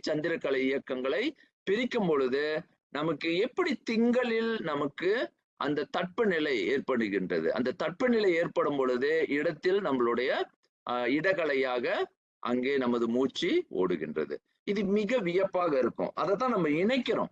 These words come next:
எப்படி வந்து அதை இப்ப அடுத்த கேள்வி, அது வந்து ஒரு அறிவு பூர்வமா, அறிவியல் பூர்வமா ஒரு குழந்தை கேட்கக்கூடிய ஒரு கேள்வி என்னன்னா, "ஐயா, இதை வந்து நீங்க வந்து எப்படி வந்து இந்த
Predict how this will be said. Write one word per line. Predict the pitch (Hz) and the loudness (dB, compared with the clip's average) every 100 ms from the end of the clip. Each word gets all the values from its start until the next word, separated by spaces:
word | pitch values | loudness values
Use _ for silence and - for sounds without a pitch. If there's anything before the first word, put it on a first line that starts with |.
| - | -2
எப்படி | 214 330 330 | -2 0 0
வந்து | 262 214 208 214 | 2 2 2 0
அதை | - 151 147 | 0 -2 -2
இப்ப | 160 | 0
அடுத்த | 123 185 233 | 0 0 -2
கேள்வி, | 233 240 247 196 120 - - | -2 0 2 2 0 -2 -6
அது | 127 | 0
வந்து | 139 185 175 | 2 4 2
ஒரு | 131 | 2
அறிவு | 127 151 190 185 180 | 0 0 2 4 2
பூர்வமா, | - 175 180 165 170 196 | 2 2 2 0 0 0
அறிவியல் | 147 165 185 196 170 | -2 0 0 0 2
பூர்வமா | 175 170 190 | 0 2 2
ஒரு | 208 165 135 - | 2 2 0 -2
குழந்தை | 143 165 170 - | -2 -2 -2 -4
கேட்கக்கூடிய | 160 170 151 143 131 | -4 -4 -4 0 2
ஒரு | 127 | 0
கேள்வி | - 160 170 151 | -2 -2 0 0
என்னன்னா, | 127 120 180 240 _ _ _ | 0 -2 -2 -6 _ _ _
"ஐயா, | - 208 311 | -4 -2 0
இதை | 269 220 202 | 0 0 0
வந்து | 190 208 226 | 0 0 0
நீங்க | 190 160 160 | -2 0 -2
வந்து | 160 165 185 - _ _ - - _ | 0 0 -2 -2 _ _ -8 -8 _
எப்படி | 208 254 - 349 285 | -4 -4 -2 -2 0
வந்து | 180 135 147 214 - _ _ - | 0 0 0 -2 -6 _ _ -4
இந்த | 214 226 202 | 0 2 0